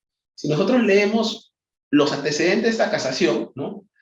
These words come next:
La Corte Suprema es enfática, ¿no? al señalar que previo al setenta y cinco debe haber un contradictorio, ¿no?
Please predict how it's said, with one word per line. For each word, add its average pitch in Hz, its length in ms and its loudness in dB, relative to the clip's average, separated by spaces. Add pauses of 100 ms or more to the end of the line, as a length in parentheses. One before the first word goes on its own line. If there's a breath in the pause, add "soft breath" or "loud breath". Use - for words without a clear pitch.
(320 soft breath)
La 151 240 0
Corte 247 240 0
Suprema 226 440 -2
es 226 120 -4
enfática, 202 800 -2
¿no? 147 220 -8
al 156 140 -4
señalar 160 500 -2
que - 220 -6
previo 285 240 0
al 285 80 0
setenta 185 340 -8
y 170 40 -6
cinco 254 340 -8
debe 240 180 -4
haber 240 180 -4
un 262 100 -6
contradictorio, 240 840 -4 (200)
¿no? - 220 -20